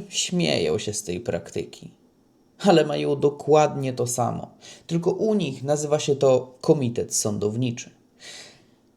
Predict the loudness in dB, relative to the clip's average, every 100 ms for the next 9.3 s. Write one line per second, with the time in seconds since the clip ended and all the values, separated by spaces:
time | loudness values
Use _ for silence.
0 | _ 4 4 4 2 4 4 4 4 4
1 | 4 2 2 0 0 0 0 -2 0 2
2 | 4 6 6 6 4 4 4 -2 -10 _
3 | _ -6 -4 4 6 6 4 0 4 2
4 | 4 2 2 0 0 4 4 4 2 0
5 | 2 2 4 2 2 0 0 0 0 -2
6 | 4 4 4 0 -6 -2 0 2 0 -4
7 | -10 -14 _ -14 -6 -2 0 4 6 6
8 | 2 -2 -2 -4 -4 0 0 0 0 2
9 | 4 4 2